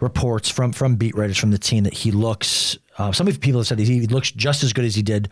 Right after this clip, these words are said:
before. And I think this is a situation where I know what are they, wh-, wh-, what are they supposed to say, you know, coach speak and stuff like that. But this situation where people have been, have been dogging him for two, for two years, so they wouldn't have hesitated to dog him again if he wasn't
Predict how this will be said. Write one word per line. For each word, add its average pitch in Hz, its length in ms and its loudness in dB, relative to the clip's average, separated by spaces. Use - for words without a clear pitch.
before. 139 600 -2
And 143 120 2
I 139 60 0
think 202 240 -4
this 196 140 -2
is 170 80 -2
a 147 60 2
situation 131 440 0
where 107 80 2
I 113 60 2
know 135 420 0
what 110 200 -2
are 113 60 0
they, 110 140 0
wh-, - 40 0
wh-, 107 420 0
what 107 120 0
are - 20 -2
they 98 100 0
supposed - 340 -2
to 87 60 -4
say, 82 240 -2
you 82 140 -4
know, 87 140 0
coach - 280 -4
speak 98 240 -4
and 95 80 -2
stuff - 200 -4
like 92 160 -4
that. 92 320 -4
But 147 320 -2
this 175 140 -2
situation 127 640 0
where 95 160 0
people 151 520 0
have 113 220 -2
been, 104 320 0
have 127 140 0
been 107 160 0
dogging 120 340 0
him 107 160 2
for 101 140 -4
two, - 120 -6
for 95 120 -2
two - 160 -2
years, 95 340 -2
so 110 180 -2
they 127 200 0
wouldn't 143 240 2
have 95 100 -2
hesitated 107 380 0
to - 80 -14
dog 98 240 -2
him 90 80 -6
again 90 300 -4
if - 100 -12
he 87 40 -2
wasn't 90 380 -2